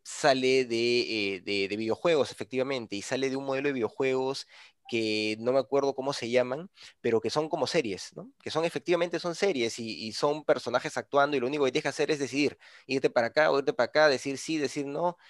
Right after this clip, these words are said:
y en un tiempo, o sea, te dan un tiempo, igualito que en la serie te dan un tiempo y si no decides se toma cualquier decisión o tu personaje se queda callado y, y avanza. Eh, lo mismo sucede. Y pues, claro, de-, genera distintos finales, pero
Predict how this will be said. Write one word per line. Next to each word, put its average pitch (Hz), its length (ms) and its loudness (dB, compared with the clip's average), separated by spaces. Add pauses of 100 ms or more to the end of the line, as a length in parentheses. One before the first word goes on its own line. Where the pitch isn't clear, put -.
(140)
y 113 140 -2
en 120 100 2
un 151 100 2
tiempo, 107 340 2
o - 60 -8
sea, 131 120 2
te 123 80 2
dan 135 120 4
un 147 120 0
tiempo, 139 220 4
igualito 139 300 2
que 151 80 2
en 135 40 2
la 117 80 4
serie 151 260 2
te 135 60 4
dan 135 100 2
un 143 100 0
tiempo 147 200 2
y 131 40 -2
si 110 60 -8
no 120 80 0
decides 143 340 0
se 117 80 -8
toma 131 200 2
cualquier 123 300 0
decisión 127 340 -2
o 131 60 -2
tu 123 80 -12
personaje 110 340 -2
se - 100 -16
queda 123 140 0
callado 120 440 2
y, 92 120 -6 (240)
y - 60 -4
avanza. 120 440 -2 (420)
Eh, 98 300 2
lo 113 140 4
mismo 139 240 0
sucede. 139 460 0 (880)
Y 120 220 -4
pues, 117 360 0
claro, 113 340 4
de-, 92 360 -6
genera 123 280 2
distintos 131 380 0
finales, 143 720 0
pero 113 300 -2